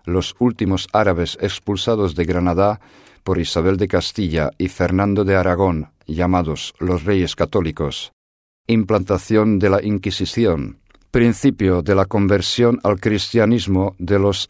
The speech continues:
amerindios. Fin de la tolerancia religiosa. Siglos dieciséis y diecisiete. La Casa de Austria, los Habsburgos,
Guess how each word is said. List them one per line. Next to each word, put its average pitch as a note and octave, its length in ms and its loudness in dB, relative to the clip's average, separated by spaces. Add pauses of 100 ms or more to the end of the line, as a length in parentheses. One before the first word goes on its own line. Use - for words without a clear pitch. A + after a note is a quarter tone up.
amerindios. F#2+ 1040 0 (640)
Fin A#2+ 560 2
de G2+ 140 2
la F#2+ 120 2
tolerancia G2 800 0 (100)
religiosa. F#2 800 -2 (1300)
Siglos B2 520 0
dieciséis A2+ 840 -2 (260)
y A#2 200 2
diecisiete. F2 880 -4 (540)
La F#2+ 220 2
Casa C3 320 0
de C3+ 100 2
Austria, E2+ 600 -4 (380)
los G2+ 260 -2
Habsburgos, F#2 840 -4